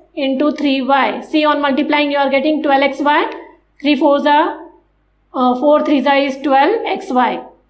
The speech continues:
Okay. Then plus, here it is two into, the second will be, be second and third one,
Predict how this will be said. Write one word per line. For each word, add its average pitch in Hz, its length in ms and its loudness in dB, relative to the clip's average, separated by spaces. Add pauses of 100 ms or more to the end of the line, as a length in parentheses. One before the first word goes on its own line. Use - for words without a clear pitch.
(360)
Okay. 294 440 -4 (240)
Then 262 320 0
plus, 294 500 2 (720)
here 285 280 2
it 311 200 2
is 311 380 2 (840)
two 330 160 4
into, 311 840 2 (1040)
the 269 100 0
second 311 340 2
will 330 200 4
be, 330 100 4
be 359 260 2
second 320 360 2
and 320 300 2
third 294 280 4
one, 269 340 2